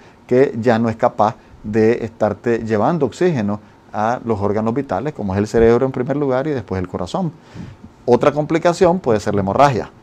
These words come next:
¿verdad? Que comences a tener, eh, hemorragias internas, pues que no se miran, a veces por afuera nada más se miran las,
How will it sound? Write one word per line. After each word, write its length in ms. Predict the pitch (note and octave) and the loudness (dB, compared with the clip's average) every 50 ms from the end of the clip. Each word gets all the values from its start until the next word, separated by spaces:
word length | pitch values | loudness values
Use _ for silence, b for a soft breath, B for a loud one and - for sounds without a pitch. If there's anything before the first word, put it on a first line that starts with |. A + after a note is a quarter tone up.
| - - - _ - - _ | -20 -20 -20 _ -20 -20 _
¿verdad? 260 | - G#2+ A2 C3 B2+ | -8 -4 -4 -4 -4
Que 420 | G2 - A2 G#2+ A#2 C#3+ - - - - - | -2 0 2 2 4 2 2 -2 -8 -8 -6
comences 440 | G#2 G2+ F#2+ F2+ F2 - C3+ D#3 | -4 -4 -4 -4 -2 0 0 0
a 100 | C#3+ A2+ | 0 -2
tener, 340 | - - F#2+ G2 G2+ G2+ G#2 G#2+ A2 A#2 A#2 A#2+ A#2+ C3+ C#3+ B2+ | -4 -6 -4 -2 -2 -2 -2 -2 -4 -4 -6 -6 -8 -8 -8 -6
eh, 260 | B2 B2 A#2+ A#2+ A#2+ - | -4 -2 -2 -2 -2 -2
hemorragias 500 | B2+ B2+ B2+ B2+ B2+ B2+ B2+ B2+ C3 C3 | -2 -2 -2 2 2 2 2 2 2 0
internas, 500 | C3+ C3+ B2+ - B2 A#2 A2 G#2+ G#2+ G2+ G2 | 0 -2 0 2 2 2 2 2 -2 -4 -6
pues 120 | - A2 - | -10 -10 -8
que 80 | - | -6
no 120 | F#2 F#2+ F#2 | -6 -6 -4
se 120 | - A2 | -2 -2
miran, 260 | A2+ A2+ A#2+ C#3 C#3 | 0 0 0 0 -2
a 60 | A2 | -2
veces 240 | G2 F#2+ F#2 - A2 | -4 -4 -4 -6 -6
por 140 | - A#2 G#2+ | -4 -2 -4
afuera 280 | F#2+ F#2 A2 A2 A#2 A2+ | -2 -2 -2 -2 0 0
nada 180 | G#2+ G#2 G#2+ | -2 -2 -2
más 160 | G#2+ A2 G#2 | -4 -4 -6
se 60 | - A2 | -6 -6
miran 240 | A2 G#2+ A#2 A2 | -4 -4 -4 -4
las, 100 | G#2+ F#2+ | -4 -6